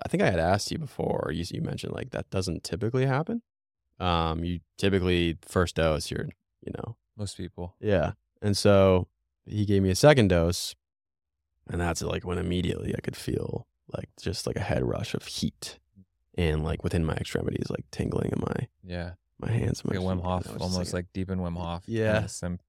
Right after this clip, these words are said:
Speaker 2: similar feeling for me.
Speaker 1: Yeah. Yeah. And so I was like, "All right, let's just let this happen."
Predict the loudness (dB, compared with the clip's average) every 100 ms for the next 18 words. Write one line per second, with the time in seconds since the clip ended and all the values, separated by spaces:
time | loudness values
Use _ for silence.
0 | _ -14 -10 -10 -8 -8 -8 -8 -8 -8
1 | -10 -4 2 4 2 -2 _ _ -6 0
2 | 2 2 0 -2 0 0 -2 -4 -4 -4
3 | -6 -8 -10 -10 -12 -16 _ -14 -12 -12
4 | -10 -4 -2 -2 -4 -8